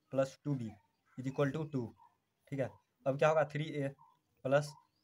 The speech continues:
टू बी is equal to ट्वेल्व। और ये हुआ हमारा इक्वेशन फर्स्ट। ठीक है, इक्वेशन फर्स्ट आ गया। अब देखिए दूसरा में क्या है, दूसरा इक्वेशन क्या दिया हुआ है,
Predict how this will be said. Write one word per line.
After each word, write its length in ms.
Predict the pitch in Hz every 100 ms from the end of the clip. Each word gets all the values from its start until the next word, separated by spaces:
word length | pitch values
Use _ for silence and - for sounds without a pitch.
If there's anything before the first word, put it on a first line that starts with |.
| -
टू 80 | 143
बी 160 | 135 139 - _ _ _
is 100 | 135
equal 260 | 131 147 135
to 120 | 156 147 - _
ट्वेल्व। 280 | 131 120 104 - _ _ 131
और 80 |
ये 140 | 123 143
हुआ 200 | 139 143
हमारा 200 | 135 135
इक्वेशन 320 | 131 135 135
फर्स्ट। 280 | - 113 - _ _ -
ठीक 100 | 151
है, 60 |
इक्वेशन 280 | 131 135 147
फर्स्ट 200 | 143 143
आ 60 | 147
गया। 180 | 151 165 _ _ _ _ _ - - _ _ _ _ _ _ _ _
अब 80 | 139
देखिए 240 | 143 147 135
दूसरा 260 | 143 170
में 80 | 165
क्या 100 | 160
है, 60 | 131
दूसरा 240 | 127 160
इक्वेशन 320 | 156 156 160
क्या 100 | 156
दिया 160 | 147 151
हुआ 120 | 151
है, 80 | 175